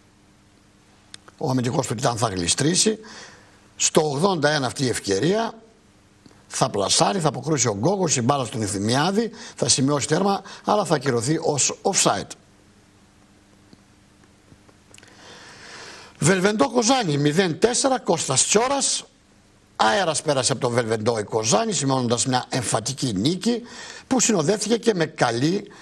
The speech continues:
εμφάνιση. Με την νίκη της αυτή η Κοζάνη πέρασε μόνη πρώτη στη βαθμολογία, αφού εκμεταλλεύτηκε το στραβοπάτημα του μακεδονικού Σιάτσιτας, που έχασε μηδέν δύο στην έδρα του από τη Χαραυγή. Εδώ, στο δεκαέξι,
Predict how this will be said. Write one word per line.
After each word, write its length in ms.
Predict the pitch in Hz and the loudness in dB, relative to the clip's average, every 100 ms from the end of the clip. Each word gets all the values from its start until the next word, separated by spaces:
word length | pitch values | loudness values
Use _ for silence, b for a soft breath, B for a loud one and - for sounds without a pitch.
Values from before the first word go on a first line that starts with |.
| B | B
εμφάνιση. 640 | 214 208 220 135 107 - 156 | -2 2 2 2 -2 -4 -2
Με 100 | 156 | 0
την 120 | 196 | 0
νίκη 160 | 180 | 0
της 120 | 147 135 | 0 0
αυτή 160 | 123 | 0
η 40 | 190 | 0
Κοζάνη 380 | 139 175 220 | 2 2 0
πέρασε 540 | 175 185 214 226 240 233 B B B | 0 0 0 0 -2 -2 B B B
μόνη 580 | - 147 180 240 190 139 | 0 2 4 2 0 -2
πρώτη 480 | 117 156 - - 240 | 0 0 0 -2 0
στη 160 | - | 0
βαθμολογία, 680 | 160 139 123 117 127 240 240 B B | 0 2 2 0 2 0 -2 B B
αφού 260 | - 214 277 | -2 0 0
εκμεταλλεύτηκε 760 | - 190 185 151 170 - 202 | 0 0 2 2 0 0 0
το 100 | 202 | 0
στραβοπάτημα 760 | 175 - 160 131 110 139 147 156 | -2 0 0 0 0 -2 0 -2
του 120 | 156 | 0
μακεδονικού 480 | 135 123 101 104 135 | -2 -2 -4 -4 -2
Σιάτσιτας, 560 | - 101 120 - 147 - B B B B B B B - | 0 -2 -2 -2 -4 -6 B B B B B B B -2
που 140 | 190 | 0
έχασε 420 | 139 147 160 175 - | 0 0 0 0 0
μηδέν 440 | 151 127 139 151 | 0 2 2 2
δύο 160 | 127 151 | 0 0
στην 140 | 135 | 0
έδρα 160 | 139 156 | 0 0
του 100 | 185 | 0
από 80 | 180 | 0
τη 60 | |
Χαραυγή. 440 | 196 208 180 110 - | 0 0 0 -4 -6
Εδώ, 520 | - 113 113 196 240 214 B B | -4 -2 0 0 0 -6 B B
στο 460 | - - 170 143 127 | -6 0 2 2 0
δεκαέξι, 960 | 131 180 - 107 104 156 170 - 247 | 2 0 0 0 2 0 0 2 2